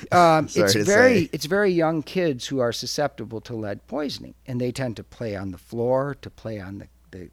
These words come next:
Speaker 1: furniture, and, you know, you can breathe in particles of, of the dust, and, and so that's how kids get lead poisoning.
Speaker 2: Is there any sort of lead abatement they have to do that they've had to do in the past to,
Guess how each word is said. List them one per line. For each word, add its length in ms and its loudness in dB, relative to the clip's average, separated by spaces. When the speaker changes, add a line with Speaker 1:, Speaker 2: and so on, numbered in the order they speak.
Speaker 1:
furniture, 760 -2
and, 280 0
you 120 -4
know, 80 0
you 140 -2
can 180 -6
breathe 380 -2
in 180 -2
particles 680 -4
of, 180 -10
of 200 -10
the 80 -12
dust, 460 -12
and, 160 -4
and 160 -4
so 100 -6
that's 300 0
how 180 0
kids 500 -8
get 380 -10
lead 380 -4
poisoning. 640 -2
Speaker 2:
Is 140 0
there 100 8
any 100 4
sort 180 0
of 320 -2
lead 320 6
abatement 720 0
they 120 0
have 200 -2
to 100 -6
do 420 2
that 140 -6
they've 160 2
had 200 0
to 80 -6
do 220 0
in 80 -2
the 80 -2
past 400 -4
to, 380 -2